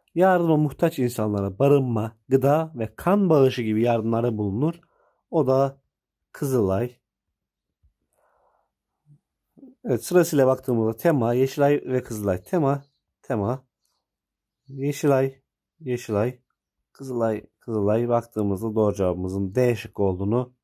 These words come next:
görüyoruz. Elektronik ticaret yani e-ticaret, ticari işlemlerden biri veya tamamının elektronik ortamda gerçekleştirilmesi yoluyla reklam ve pazar araştırması, sipariş ve ödeme,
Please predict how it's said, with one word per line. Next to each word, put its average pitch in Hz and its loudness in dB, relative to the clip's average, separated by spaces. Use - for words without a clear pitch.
görüyoruz. 87 -6
Elektronik 156 2
ticaret 127 0
yani 120 0
e-ticaret, 135 -2
ticari 147 2
işlemlerden 113 0
biri 127 -4
veya 98 -2
tamamının 120 -2
elektronik 143 -2
ortamda 101 0
gerçekleştirilmesi 127 -4
yoluyla 110 2
reklam 165 2
ve 135 -2
pazar 143 0
araştırması, 110 -2
sipariş - -4
ve 113 0
ödeme, 107 -2